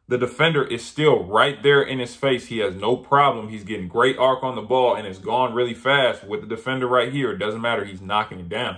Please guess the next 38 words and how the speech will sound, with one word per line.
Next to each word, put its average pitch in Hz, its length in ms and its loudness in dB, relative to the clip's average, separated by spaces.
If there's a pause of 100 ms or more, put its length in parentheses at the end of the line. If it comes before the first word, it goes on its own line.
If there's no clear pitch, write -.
And 120 100 -6
there's 135 220 4
a 117 60 -6
specific 135 480 -2
reason 139 340 2
why 120 200 6
I - 20 -6
chose 123 320 2
Moken 127 380 4
to 110 40 -8
do 117 160 -6
this 107 120 -10
breakdown 110 440 2
on 98 140 -6
Jared 117 240 0
McCain. 110 440 -2
Moken 147 520 2 (180)
just 139 320 2
won 135 360 2
Peach 143 280 -2
Jam. 98 300 -8 (520)
Moken 139 380 2
has 143 560 2 (260)
the 147 180 2
best, 131 360 4
if 131 160 -2
not 120 260 0
one 131 140 0
of 131 120 -2
the 120 100 -4
best 123 480 0
programs 127 720 2
in 143 160 -2
the 127 200 -4
E 127 40 0
Y 120 240 4
B 117 260 0
L, 110 300 2